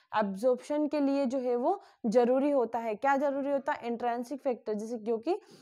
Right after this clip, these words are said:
ग्लाइकोप्रोटीन कहलाते हैं, ठीक है? यदि इन इंट्रिंसिक फैक्टर में कमी आएगी तो ये विटामिन बी ट्वेल्व को एब्जॉर्ब नहीं कर पाएंगे,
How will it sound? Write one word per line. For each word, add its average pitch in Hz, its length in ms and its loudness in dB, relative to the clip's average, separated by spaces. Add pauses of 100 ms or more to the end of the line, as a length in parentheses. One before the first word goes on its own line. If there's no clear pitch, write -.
(200)
ग्लाइकोप्रोटीन 240 840 4
कहलाते 190 440 -4
हैं, 202 240 -10 (160)
ठीक 311 140 0
है? 254 140 2
यदि 254 200 4
इन 330 260 -2
इंट्रिंसिक 294 600 0
फैक्टर 330 320 0
में 330 160 0
कमी 285 300 2
आएगी 226 460 -2 (300)
तो 277 60 4
ये 277 280 4
विटामिन 285 520 2
बी 277 180 2
ट्वेल्व 294 240 0
को 311 120 4
एब्जॉर्ब 262 560 2
नहीं 330 300 2
कर 294 180 2
पाएंगे, 302 440 -2